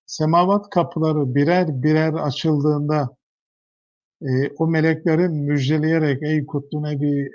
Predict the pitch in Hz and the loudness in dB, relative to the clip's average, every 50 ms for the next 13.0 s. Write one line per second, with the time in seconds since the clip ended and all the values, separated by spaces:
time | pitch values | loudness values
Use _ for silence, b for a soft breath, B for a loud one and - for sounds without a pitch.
0 | 151 151 151 147 135 - - 156 147 147 147 151 135 - 151 151 143 147 147 147 | -6 -4 -4 -4 -6 -6 -8 -6 -4 -4 -4 -6 -4 -4 -4 -4 -2 -4 -6 -8
1 | 143 139 143 143 135 127 117 139 147 - - - 165 147 143 139 135 139 139 135 | -6 -8 -8 -8 -8 -8 -10 -12 -12 -12 -8 -6 -4 -2 -2 -2 -2 -4 -2 -2
2 | 139 147 147 143 135 123 - _ _ _ _ - 147 147 147 147 147 143 143 143 | -2 0 0 -2 -2 -4 -6 _ _ _ _ -4 -2 -2 0 0 0 0 0 0
3 | 143 147 151 139 131 - _ _ _ - - _ _ _ _ _ - 147 - - | 0 0 0 -2 -4 -6 _ _ _ -18 -18 _ _ _ _ _ -10 -10 -8 -6
4 | 160 151 147 143 135 - 165 175 175 165 165 190 180 170 160 156 151 139 - 170 | -6 -6 -4 -6 -4 -4 -2 -2 -2 -2 -4 -4 -4 -2 -2 -2 -2 -2 -2 -2
5 | 160 143 143 156 160 151 151 160 147 143 135 135 160 175 180 175 170 160 151 143 | -2 -2 -2 -4 -4 -4 -6 -4 -2 -2 0 0 0 -2 -2 -2 -2 -2 -4 -4
6 | - 156 143 139 139 127 123 - _ _ _ _ _ _ _ _ _ _ _ _ | -4 -4 -4 -2 -4 -4 -6 -10 _ _ _ _ _ _ _ _ _ _ _ _
7 | _ _ 156 147 160 180 175 170 175 190 185 175 180 - 185 175 175 175 147 - | _ _ 2 4 6 6 4 4 4 4 4 4 2 -2 -4 -2 -2 -4 -4 -4
8 | - 185 190 185 180 170 156 156 160 170 180 190 185 170 156 185 202 175 156 170 | -2 -2 0 0 0 0 0 0 0 0 0 0 0 2 4 4 4 4 4 0
9 | 175 160 160 160 185 226 226 226 - - - - _ _ _ _ _ _ _ _ | -2 -2 -2 -2 -2 -4 -4 -6 -8 -12 -14 -16 _ _ _ _ _ _ _ _
10 | _ _ _ _ _ _ _ _ _ _ _ _ 156 147 156 160 165 175 180 170 | _ _ _ _ _ _ _ _ _ _ _ _ -4 -2 0 0 -2 -2 -2 -2
11 | 165 170 170 170 156 151 170 170 170 175 190 190 196 226 - _ _ _ _ _ | -2 -2 -2 -2 -4 -4 -4 -4 -2 -2 -2 -2 -4 -6 -12 _ _ _ _ _
12 | _ _ _ _ _ _ _ _ _ _ _ _ _ _ _ _ _ - 156 | _ _ _ _ _ _ _ _ _ _ _ _ _ _ _ _ _ -2 0